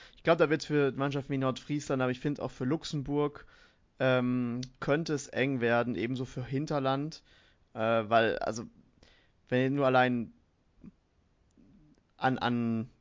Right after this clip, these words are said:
großen Namen der vergangener Tage, also allein, dass jetzt Michel und Mister Bau, oder die beide Warriors und Mac spielen in Liga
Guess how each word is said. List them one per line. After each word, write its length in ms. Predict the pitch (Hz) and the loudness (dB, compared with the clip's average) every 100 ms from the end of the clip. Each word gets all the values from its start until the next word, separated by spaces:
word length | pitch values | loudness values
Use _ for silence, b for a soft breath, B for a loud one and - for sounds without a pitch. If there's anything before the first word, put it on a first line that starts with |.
| - | -8
großen 440 | - 156 175 139 | 4 6 6 2
Namen 420 | 123 120 120 113 | 2 2 2 0
der 300 | 107 117 113 | 0 2 2
vergangener 600 | 113 127 123 139 139 120 | 0 -2 0 0 2 -2
Tage, 460 | 113 117 113 104 110 | -2 0 0 0 -2
also 180 | 110 113 | 0 0
allein, 260 | 117 120 | 2 2
dass 180 | 127 120 | 2 0
jetzt 200 | 123 - | -4 -4
Michel 320 | 135 143 139 | -4 -4 -2
und 380 | 123 120 120 113 | -2 -2 -2 -2
Mister 280 | 123 - 123 | -4 -4 -4
Bau, 200 | 110 117 | -2 -2
oder 140 | 110 104 | -2 -4
die 60 | |
beide 280 | 107 120 120 | 0 2 4
Warriors 480 | 127 131 131 123 - | 4 4 4 2 -2
und 240 | 120 120 | -6 -4
Mac 280 | 120 127 127 | 0 0 -2
spielen 260 | - 117 110 | -4 -4 -4
in 140 | 107 | -4
Liga 420 | 110 107 107 104 | -4 0 0 0